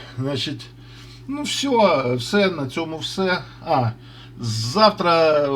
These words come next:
це відео, а післязавтра вже опублікую.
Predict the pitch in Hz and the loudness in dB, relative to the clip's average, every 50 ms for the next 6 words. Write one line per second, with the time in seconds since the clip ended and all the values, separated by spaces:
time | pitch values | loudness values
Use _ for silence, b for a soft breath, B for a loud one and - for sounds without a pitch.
0 | 135 127 - - 226 214 196 190 185 156 156 147 135 139 143 117 - - 208 202 | -4 -4 0 0 0 2 2 0 0 2 2 2 2 2 0 -2 -2 -4 -4 -2
1 | - 185 170 156 147 139 156 165 160 156 123 - 147 143 135 127 123 135 143 139 | -2 -2 -4 -4 -4 -2 2 4 4 4 4 2 -4 -4 -2 -4 -4 -2 -2 0
2 | 135 135 131 131 127 120 139 135 135 139 139 139 - 156 160 160 151 139 127 120 | 0 2 0 0 -2 -2 -4 -6 -4 -6 -8 -8 -6 -4 -2 -2 0 2 2 0
3 | 104 | 0